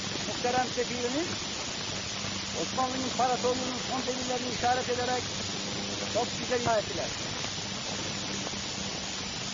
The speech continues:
Diğer taraftan Amerika milletinin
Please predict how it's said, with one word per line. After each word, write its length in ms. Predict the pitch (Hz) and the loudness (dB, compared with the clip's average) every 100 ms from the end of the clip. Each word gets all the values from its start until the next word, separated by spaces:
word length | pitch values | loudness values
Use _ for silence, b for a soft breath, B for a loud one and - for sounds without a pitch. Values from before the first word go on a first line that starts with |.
| - - - - - - - - - - - - - - - - - 202 208 285 | -4 -4 -4 -4 -4 -4 -4 -4 -2 -2 -2 -2 -2 -2 -2 -2 -2 -2 0 4
Diğer 180 | 302 - | 4 4
taraftan 360 | 262 220 220 175 - - - - - - - - - - - - - - 135 | 4 4 2 0 -2 -4 -4 -2 -4 -4 -4 -4 -4 -4 -4 -4 -4 -2 0
Amerika 400 | 180 277 311 277 | 0 2 4 4
milletinin 680 | 269 262 262 262 269 285 294 | 4 2 2 2 0 0 0